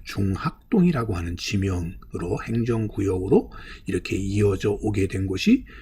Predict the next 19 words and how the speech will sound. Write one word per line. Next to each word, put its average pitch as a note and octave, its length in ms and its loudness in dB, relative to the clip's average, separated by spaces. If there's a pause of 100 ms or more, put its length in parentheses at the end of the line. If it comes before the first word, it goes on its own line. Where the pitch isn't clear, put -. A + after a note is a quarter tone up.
바로 G2+ 240 -6
중학의 - 1300 -6
터라고 B2 320 -4
보시면 F#2+ 580 -4
되겠고요. G2 680 -2 (320)
현재 D#3 400 2
데이-, B2 300 4 (540)
The G#2+ 160 2
Gate C3 480 2
Win A#2+ 460 4 (120)
Tower E3+ 500 4 (320)
건물에 G#2 1300 -2
바로 G2+ 260 -2
이 F#2+ 220 0
중학당이 G2 680 -2
위치하고 G#2 640 -2
있었다라고 F#2+ 640 -4
하는 F#2+ 240 -2
표지석이, G#3 920 4